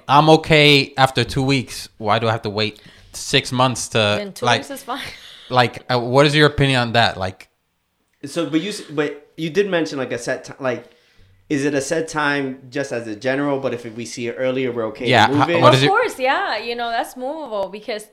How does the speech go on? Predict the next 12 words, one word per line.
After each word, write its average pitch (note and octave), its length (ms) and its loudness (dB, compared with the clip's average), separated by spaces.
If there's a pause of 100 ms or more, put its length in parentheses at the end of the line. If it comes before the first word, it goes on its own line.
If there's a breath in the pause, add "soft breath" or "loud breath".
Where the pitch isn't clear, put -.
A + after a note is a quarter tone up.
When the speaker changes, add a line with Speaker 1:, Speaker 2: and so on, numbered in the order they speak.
(140)
Speaker 2:
there D#4 100 4
are D4 220 2
some F4 260 -4
consequences, D#4 1040 -8 (120)
like, G#3+ 480 -10
that G#3+ 260 -6
are G#3+ 240 -6
just A3 300 -16 (500)
gonna A#3 260 -10
be A#3+ 140 -10
kinda C4 380 -10
natural D4 600 -10